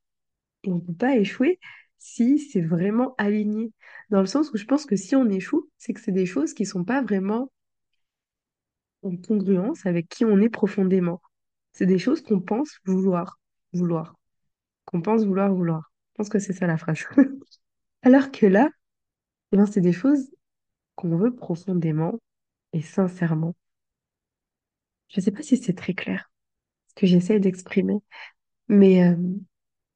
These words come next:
voilà en tout cas ce que j'ai compris de l'importance, de pourquoi c'est important de revenir à l'intérieur de soi, parce qu'en fait, c'est là que se cachent les cadeaux. C'est pas à l'extérieur,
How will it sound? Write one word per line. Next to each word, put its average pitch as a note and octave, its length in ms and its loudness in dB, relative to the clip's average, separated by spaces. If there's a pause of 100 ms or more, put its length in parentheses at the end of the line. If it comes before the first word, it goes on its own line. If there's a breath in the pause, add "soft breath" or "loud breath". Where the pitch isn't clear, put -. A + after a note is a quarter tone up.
(100)
voilà G#3+ 260 2
en A#3 80 2
tout - 100 -10
cas G#3+ 120 -2
ce A3 80 -8
que - 120 -4
j'ai D#3+ 160 -8
compris G3 560 -6 (200)
de F3+ 60 0
l'importance, G#3 720 0
de E3+ 100 -6
pourquoi F3+ 360 -2
c'est - 220 -16
important G#3 460 -2
de F3 140 0
revenir F3+ 480 2
à E3+ 80 2
l'intérieur E3+ 400 -2
de E3 100 -4
soi, G#3 220 -6 (340 loud breath)
parce F#3 140 0
qu'en F3+ 140 -2
fait, B3 180 2
c'est G#3+ 140 -2
là F3 120 2
que F3+ 100 -8
se - 100 -10
cachent - 260 -10
les F3+ 100 -4
cadeaux. F3+ 380 -2 (560)
C'est F#3 100 4
pas F#3 180 0
à F#3 60 4
l'extérieur, F#3 680 0